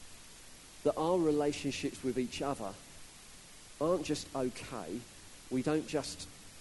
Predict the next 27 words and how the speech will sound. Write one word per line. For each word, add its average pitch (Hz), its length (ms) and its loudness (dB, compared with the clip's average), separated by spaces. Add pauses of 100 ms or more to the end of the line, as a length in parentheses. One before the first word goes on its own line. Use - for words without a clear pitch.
(220)
put - 160 0
up 139 160 -2
with 120 140 0
one 110 140 0
another, 101 380 -6 (1000)
but 139 120 2
there's 135 160 0
a 135 120 2
quality 131 840 -4 (580)
to 143 60 0
them. 107 220 -4 (320)
That 147 100 2
we 151 160 10
demonstrate 170 840 4
something 139 420 0
that 147 140 2
actually 156 280 -2
you 151 120 2
don't 165 260 4
see 165 300 2
outside 156 760 0 (460)
of 127 220 0
church. - 640 -4 (4000)
If 151 120 0
you 214 100 8
look 190 200 12
at, 175 160 8